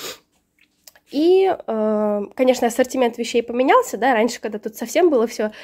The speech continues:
малышковое, такое пупсиковое, это были немножко другие вещи, но сейчас расскажу, как у нас что хранится. А, вот так, можно сказать, выглядит вся детская зона вместе с комодиком,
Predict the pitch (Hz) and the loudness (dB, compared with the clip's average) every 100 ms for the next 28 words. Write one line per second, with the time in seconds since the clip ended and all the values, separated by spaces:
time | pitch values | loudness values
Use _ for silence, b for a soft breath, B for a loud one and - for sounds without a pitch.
0 | B B 226 226 226 - 226 214 208 220 | B B -2 -2 -2 -2 0 2 0 -4
1 | 208 214 226 - 247 269 220 220 220 214 | -6 -6 -8 -8 -4 0 2 2 -2 -4
2 | 220 220 214 214 208 208 220 214 214 381 | -2 -2 0 0 0 -2 -6 -8 -4 0
3 | 392 330 330 - 302 - B B B 254 | 2 2 0 -2 -6 -6 B B B -2
4 | 277 269 269 240 - 226 240 247 233 233 | 0 0 0 -4 -8 -6 -4 -2 -2 -2
5 | 214 208 220 - 214 - 226 202 180 - | -2 -2 -4 -8 -12 -2 0 0 -4 -10
6 | - _ B B B B B 202 202 196 | -20 _ B B B B B -8 -4 -2
7 | 226 - - 247 226 - 220 220 233 208 | 0 0 0 0 -2 -6 -4 -2 -2 -6
8 | 226 220 208 - - 214 208 - - 214 | -4 -4 -4 -8 -2 2 2 -2 -4 -2
9 | 202 - 202 196 196 269 381 277 285 262 | -2 -2 -6 -4 -2 -2 0 -2 -2 -8
10 | - 262 254 254 254 247 233 | -6 -2 2 2 0 -4 -8